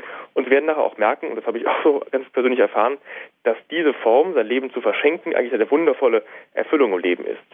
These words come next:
Da haben Sie wirklich dann gefunden, das ist mein Sinn, eben nicht nur auf mich zu schauen, auf mein Ego, sondern auf den anderen zu schauen. Also generell das große Wort Liebe oder Freundschaft, dass Sie Beziehungen eingeben, ohne Nutzen,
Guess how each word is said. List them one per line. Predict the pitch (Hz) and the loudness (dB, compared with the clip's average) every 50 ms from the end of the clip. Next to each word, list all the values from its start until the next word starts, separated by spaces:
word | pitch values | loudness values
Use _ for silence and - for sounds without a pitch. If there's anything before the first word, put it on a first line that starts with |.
| _ _ - | _ _ -2
Da | 95 101 | -2 -2
haben | 117 135 | -2 -4
Sie | 127 123 | -4 -2
wirklich | 139 143 143 139 123 - | -2 -2 -2 -2 -2 0
dann | - 113 110 104 - - - _ _ _ _ _ _ | 0 0 0 -2 -8 -12 -18 _ _ _ _ _ _
gefunden, | - 113 - - 165 175 175 - 165 | -16 -6 -2 0 0 0 -2 -4 -4
das | - 139 - - | -4 -4 -4 -6
ist | 160 - | -6 -4
mein | 123 113 110 101 | -2 -2 -2 0
Sinn, | 127 139 185 214 226 220 - - - - - _ - | 0 0 2 2 0 -2 -6 -12 -20 -20 -16 _ 0
eben | 135 147 160 135 131 | 2 2 4 2 2
nicht | 147 175 - - | -2 -2 -2 0
nur | 165 147 185 | 2 2 2
auf | 202 - | 2 0
mich | - 117 - - | -2 -6 -4 -2
zu | - 185 | -4 -4
schauen, | - - 202 214 233 240 233 - - - - | 0 0 0 0 0 -2 -6 -12 -18 -12 -8
auf | - 120 - | -6 -4 -2
mein | 110 107 - - | 0 -2 0 2
Ego, | 113 135 165 156 180 190 196 196 - - - - - - | 2 2 4 4 4 2 2 2 -4 -16 -20 -18 -4 0
sondern | 135 123 - | 2 2 2
auf | - | 0
den | 135 - | -4 -6
anderen | - 113 104 98 87 - | -4 -4 -2 -4 -6 -6
zu | - | -8
schauen. | - - - - 50 - - _ _ - - - - | -12 -8 -8 -8 -8 -8 -12 _ _ -20 -16 -4 0
Also | - 127 123 | 0 0 2
generell | 113 113 110 104 127 160 | 0 0 2 2 2 4
das | 165 135 - | 2 0 0
große | - 147 151 135 113 | 0 -2 -2 0 0
Wort | 117 110 110 - 113 | 2 0 0 0 -2
Liebe | 107 135 131 110 90 - - - - _ _ _ _ _ _ _ _ | -6 -8 -6 -2 -2 -2 -4 -4 -10 _ _ _ _ _ _ _ _
oder | - - 170 147 | 0 0 0 0
Freundschaft, | - - 165 175 165 - - 62 - _ _ _ _ _ _ _ _ _ | 2 2 0 0 0 -2 -10 -14 -14 _ _ _ _ _ _ _ _ _
dass | - 113 | -8 -8
Sie | - 113 | -6 -6
Beziehungen | 110 107 - - - 190 185 156 - | -8 -8 -8 -6 -2 0 2 4 4
eingeben, | - 90 101 - 95 90 - - - - _ _ _ _ _ - | 2 2 0 -2 -4 -4 -4 -4 -8 -18 _ _ _ _ _ 0
ohne | 135 160 175 139 110 | 2 2 2 2 0
Nutzen, | 107 117 120 - - _ - - | -4 -6 -6 -6 -10 _ -20 -20